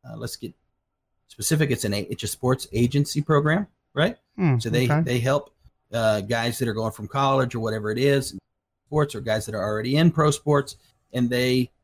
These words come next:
Speaker 1: help them get signed and they work their contract. They're just like a, you know, there's tons of these guys that do it for, for music and, and actors, right? You have an agent, right?
Speaker 2: So it's like
Speaker 1: A
Speaker 2: an
Speaker 1: lot of
Speaker 2: agent
Speaker 1: people
Speaker 2: or a producer?
Speaker 1: Yeah, a lot of people don't realize you have agents in sports too. I mean, you do,
Speaker 2: Mm-hmm.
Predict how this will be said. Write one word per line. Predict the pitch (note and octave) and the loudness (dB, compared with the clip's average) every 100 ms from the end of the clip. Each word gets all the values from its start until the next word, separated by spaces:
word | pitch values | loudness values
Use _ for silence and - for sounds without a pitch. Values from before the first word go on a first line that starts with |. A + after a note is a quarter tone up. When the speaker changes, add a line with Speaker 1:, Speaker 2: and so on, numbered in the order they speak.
| - | -6
Speaker 1:
help | B2+ - | -6 2
them | C3+ | 2
get | C3+ C#3 | 4 2
signed | D3+ F#3 C#3 G#2+ | 0 2 0 -2
and | A2 | -2
they | G#2+ | 0
work | C3 C3+ | -2 -2
their | D3+ | -8
contract. | - F3 E3+ A#2 G2 _ _ | 0 2 2 0 -6 _ _
They're | A#2 C3+ C#3 | -4 -2 0
just | C3 - | -2 -4
like | C3+ D3+ | -4 -2
a, | D#3+ D3+ C#3+ - _ _ _ _ | 0 0 0 -8 _ _ _ _
you | - D3 | 0 2
know, | A#2 B2+ | 2 -2
there's | C3+ | -4
tons | - A3 | 0 2
of | D#3+ | 2
these | B2+ | 2
guys | C3+ A#2+ | 0 -2
that | G#2+ A2+ | -2 0
do | C#3+ | 0
it | - | 0
for, | A2 A2 _ | -8 -8 _
for | - | -4
music | A2 C3 B2 C3 B2+ | 2 4 4 0 -4
and, | F#2+ - _ - | -14 -14 _ -14
and | G#2 F#2 | -12 -8
actors, | C3 - C#3 C#3 | -6 -4 -6 -4
right? | B2+ C#3 | -4 -4
You | B2 | -2
have | B2 | -2
an | B2 | 0
agent, | C3 - _ _ - | -2 -4 _ _ -8
right? | B2+ | 0
Speaker 2:
So | D#3+ | 4
it's | C#3+ | 4
like | C#3+ C3+ | 4 4
Speaker 1:
A | |
Speaker 2:
an | |
Speaker 1:
lot | D3 | 6
of | |
Speaker 2:
agent | D#3 D3+ D3+ | 6 8 8
Speaker 1:
people | |
Speaker 2:
or | D3 | 6
a | C#3+ | 6
producer? | C#3+ D3 C#3+ D#3 - _ - _ _ _ | 6 6 6 2 0 _ -20 _ _ _
Speaker 1:
Yeah, | D3+ G2+ | 0 0
a | A#2+ | 0
lot | D#3 | 0
of | D#3 | 2
people | D#3 | 2
don't | C#3+ C3 | 2 2
realize | C3+ B2+ A#2 | 2 2 -2
you | A#2 | -2
have | A#2 | -2
agents | A#2 A#2+ A2 G#2 | -2 -4 -6 -10
in | G2 | -14
sports | - - B2 G#2 - | -14 -6 -6 -6 -10
too. | A#2+ G#2 G2+ A2 | -8 -8 -10 -14
I | |
mean, | A2 G#2 | -12 -10
you | G#2 | 0
do, | E3 A#2+ | 4 6
Speaker 2:
Mm-hmm. | D3+ | 6